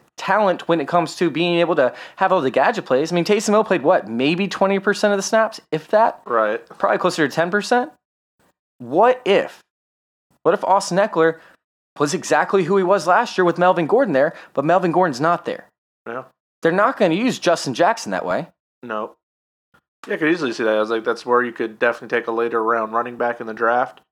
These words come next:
Speaker 2: to kind of find the opposite of an, a, uh, Eckler, Austin Eckler guy. 'Cause, I mean, if Austin Eckler is gonna be a receiver, the guy that you use in special roles, and you're looking for a bell cow back,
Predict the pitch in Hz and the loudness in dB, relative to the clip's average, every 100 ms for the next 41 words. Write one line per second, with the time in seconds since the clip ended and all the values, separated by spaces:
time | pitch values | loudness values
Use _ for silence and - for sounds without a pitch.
0 | _ _ _ _ 120 123 117 104 - _ | _ _ _ _ -4 -2 -2 -6 -12 _
1 | _ _ - _ _ - 139 139 131 127 | _ _ -20 _ _ -2 0 0 -2 -2
2 | 127 123 120 - 113 110 - _ 120 117 | 0 0 -2 -8 -6 -6 -8 _ 2 2
3 | 110 - _ _ _ _ _ _ _ 120 | 0 -8 _ _ _ _ _ _ _ -4
4 | 113 110 107 101 101 101 98 127 123 110 | -4 -4 -6 -6 -4 -6 -4 -4 -4 -4
5 | 101 - 107 107 120 107 107 104 107 - | -6 -4 -4 -4 -6 -8 -8 -10 -12 -12
6 | _ _ _ _ _ 143 143 147 131 139 | _ _ _ _ _ -4 -2 -2 0 2
7 | 151 151 143 139 135 131 123 123 120 117 | 2 0 -2 0 0 0 -4 -2 0 0
8 | - 131 123 123 123 _ _ _ 117 127 | -2 -2 0 0 -2 _ _ _ 0 0
9 | 123 117 120 117 113 117 104 120 117 123 | 0 -2 -4 -8 -6 -8 -4 -4 -2 -4
10 | 113 120 120 123 - _ _ 123 120 113 | 0 2 2 -2 -8 _ _ -6 -4 -2
11 | 120 147 127 143 135 139 139 160 147 147 | -2 -4 -2 -2 2 2 2 0 0 0
12 | 151 | -2